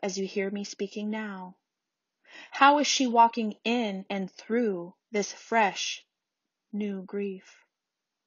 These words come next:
How in only a few short months is she speaking to us about such a delicate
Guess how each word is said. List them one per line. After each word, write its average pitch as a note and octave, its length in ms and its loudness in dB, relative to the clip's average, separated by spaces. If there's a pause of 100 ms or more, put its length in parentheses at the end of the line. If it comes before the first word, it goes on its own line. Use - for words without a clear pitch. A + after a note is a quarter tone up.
(1600)
How A#3+ 400 4
in G#3+ 180 -2
only A3 540 -2 (120)
a A3+ 60 -4
few A#3+ 240 -4
short A#3 360 -2
months A3+ 460 -6
is G#3+ 120 0
she A#3 160 2
speaking C4+ 500 2
to G#3 220 -6
us G3 360 -8 (100)
about G#3 260 -2
such B3 240 -4
a A#3+ 40 -2
delicate A3+ 640 -2